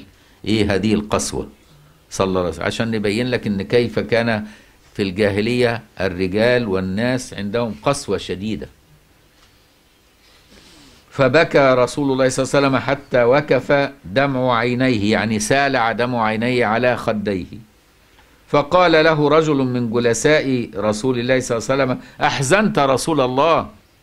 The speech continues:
صلى الله عليه وسلم؟" فقال له، فالرسول قال له إيه؟ "كف، فإنه يسأل عما أهمه". هو الراجل جاي بيسأل حاجة همه في قلبه،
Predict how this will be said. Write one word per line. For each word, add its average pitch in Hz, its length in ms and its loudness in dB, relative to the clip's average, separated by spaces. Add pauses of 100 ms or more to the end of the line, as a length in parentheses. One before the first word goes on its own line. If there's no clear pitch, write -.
(440)
صلى 110 300 -2
الله 113 160 2
عليه 120 220 2
وسلم؟" 110 380 -4 (680)
فقال 147 540 4
له، 151 360 2 (1300)
فالرسول 117 640 2
قال 123 140 0
له 123 100 0
إيه؟ 127 240 2 (420)
"كف، - 380 0 (400)
فإنه 127 500 2
يسأل 135 340 2
عما 110 500 0
أهمه". 113 280 -2 (220)
هو 104 160 0
الراجل 117 400 0
جاي 110 140 0
بيسأل 117 360 0
حاجة 113 340 -2 (240)
همه 110 280 0
في - 140 -6
قلبه، 107 300 -2